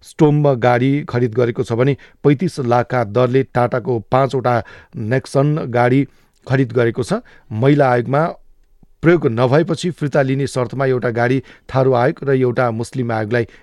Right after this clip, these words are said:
दिएको छ। थारू आयोगका अध्यक्ष विष्णुप्रसाद चौधरी र मुस्लिम आयोगका अध्यक्ष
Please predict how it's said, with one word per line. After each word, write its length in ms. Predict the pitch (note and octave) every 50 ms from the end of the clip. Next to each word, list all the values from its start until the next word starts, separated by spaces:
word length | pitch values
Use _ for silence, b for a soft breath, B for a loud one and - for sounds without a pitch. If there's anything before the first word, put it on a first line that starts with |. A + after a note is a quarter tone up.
| b -
दिएको 420 | - G#2+ A#2 A#2+ A2+ A2 - C#3+
छ। 80 | A2 C3+ B2 G2+ - _ _ B B B B B B - D#3
थारू 200 | F#3 A3+ C4 A#3+
आयोगका 300 | F3+ D#3 D3 - E3+ E3
अध्यक्ष 260 | C3 C3 C#3 - -
विष्णुप्रसाद 640 | E3+ D#3+ C3+ C3 - D3 C3 D#3 B2+ - C#3+ C3
चौधरी 400 | - - B2+ B2 A2+ C3 C#3 F#3
र 100 | F#3 D#3+
मुस्लिम 400 | B2+ B2+ B2+ - - D3+ C#3+ C#3
आयोगका 320 | B2+ B2 B2 - - C3 A#2+
अध्यक्ष 300 | G#2+ F#2+ B2+ A#2 -